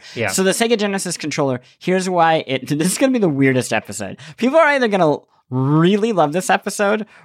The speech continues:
Speaker 2: or think that this is the most esoteric thing that we've ever done. <laughs> You know,
Speaker 1: I'm
Speaker 2: like
Speaker 1: Yes, I agree with you.
Speaker 2: <laughs> So, the Sega Genesis controller,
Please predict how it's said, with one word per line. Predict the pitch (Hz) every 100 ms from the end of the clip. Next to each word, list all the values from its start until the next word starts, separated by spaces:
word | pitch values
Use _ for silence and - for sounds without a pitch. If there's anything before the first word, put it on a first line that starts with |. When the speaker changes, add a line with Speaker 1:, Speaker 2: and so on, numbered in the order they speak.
| -
Speaker 2:
or | 160
think | 151 170 151
that | 143
this | 135
is | 143
the | 139
most | 135 131 -
esoteric | 127 131 123 127 117 -
thing | 117 107
that | 104
we've | 104
ever | 98 - 98
done. | - - -
<laughs> | - _ _ - 233
You | 196 180
know, | 165 190 -
Speaker 1:
I'm | 165
Speaker 2:
like | 208 208 -
Speaker 1:
Yes, | 170 131 117
I | 170
agree | 160 143 117
with | 107
you. | 104 - - 427
Speaker 2:
<laughs> | - 240 - 285 277 277 220
So, | 240 233 214 247
the | 196
Sega | 196 247 269
Genesis | 240 226 208 208
controller, | 196 180 175 151 147 143